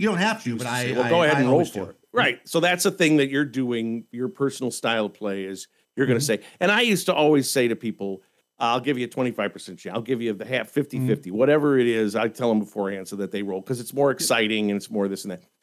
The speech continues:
Speaker 2: But whatever, that's just a personal choice of the G M. But you are rolling and you're saying, "There's a
Speaker 1: Mm-hmm.
Speaker 2: chance here." Uh,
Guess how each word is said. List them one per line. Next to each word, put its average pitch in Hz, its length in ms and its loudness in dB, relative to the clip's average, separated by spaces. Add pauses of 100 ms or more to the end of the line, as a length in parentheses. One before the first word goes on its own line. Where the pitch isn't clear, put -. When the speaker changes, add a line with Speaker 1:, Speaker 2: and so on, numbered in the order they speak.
(140)
Speaker 2:
But 170 240 0 (160)
whatever, 143 340 2
that's 135 180 2
just 139 200 -4
a 117 40 -8
personal 127 480 -2
choice 107 400 -2
of 104 200 -10
the 101 80 -8
G 92 240 -12
M. 82 100 -16
But 107 160 -14
you 185 100 -4
are 196 220 2
rolling 131 560 4
and 117 140 -4
you're 113 160 -4
saying, 104 420 -4 (420)
"There's 135 200 4
a 127 40 -4
Speaker 1:
Mm-hmm. 123 80 -10
Speaker 2:
chance 165 360 0
here." 110 360 -2 (640)
Uh, 127 240 2